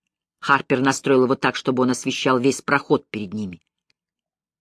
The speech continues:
Они двинулись вперёд, и по обе стороны замелькали изображения древних богов,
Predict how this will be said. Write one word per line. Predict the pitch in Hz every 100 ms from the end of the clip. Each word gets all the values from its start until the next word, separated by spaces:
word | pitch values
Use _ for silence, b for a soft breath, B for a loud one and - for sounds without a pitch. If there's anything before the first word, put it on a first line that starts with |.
| _ _ _ _
Они | - 202
двинулись | 202 233 220 214 -
вперёд, | 190 214 254 -
и | 180
по | 165
обе | 175 226 160
стороны | - 160 190 220
замелькали | 165 160 - 196 185
изображения | 156 156 156 185 165
древних | 160 175 156 143
богов, | 139 156 214 -